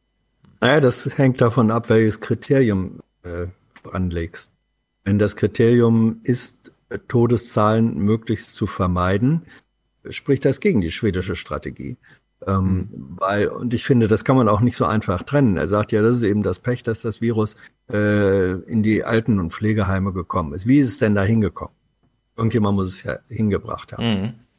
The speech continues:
Speaker 1: Ähm, wer kann, und, und das gebären ja nicht die Alten, äh, sozusagen, äh, unter sich, sondern wer kann ausschließen, dass der oder diejenigen, die das in die Altenheime gebracht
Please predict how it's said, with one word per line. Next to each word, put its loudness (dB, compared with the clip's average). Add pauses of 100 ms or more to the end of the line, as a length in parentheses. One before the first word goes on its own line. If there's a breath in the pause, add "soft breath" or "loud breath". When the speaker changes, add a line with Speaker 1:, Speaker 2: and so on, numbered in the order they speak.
(240)
Speaker 1:
Ähm, -2
wer 4
kann, 2
und, 0
und -6
das 0
gebären 4
ja 4
nicht 0
die -2
Alten, 2
äh, 0
sozusagen, 0
äh, -2
unter 0
sich, -2 (560 soft breath)
sondern 0 (180)
wer 2
kann 0
ausschließen, 0
dass -2
der 2
oder 0
diejenigen, 0
die -4
das -4
in 0
die -6
Altenheime -2
gebracht -4